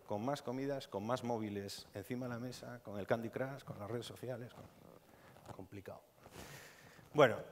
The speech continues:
después de todo esto, y más o menos para acabar, como una conclusión,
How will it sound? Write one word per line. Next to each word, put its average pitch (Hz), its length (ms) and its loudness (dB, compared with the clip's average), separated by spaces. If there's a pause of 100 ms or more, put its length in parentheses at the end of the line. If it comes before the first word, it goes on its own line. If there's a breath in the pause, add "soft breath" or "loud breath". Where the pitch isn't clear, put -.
(720)
después 185 320 8
de 185 80 12
todo 175 220 12
esto, 170 200 8
y 147 60 10
más 160 200 8
o - 20 6
menos 160 200 6
para 127 160 12
acabar, 131 340 10
como 120 120 2
una 131 140 4
conclusión, 127 560 2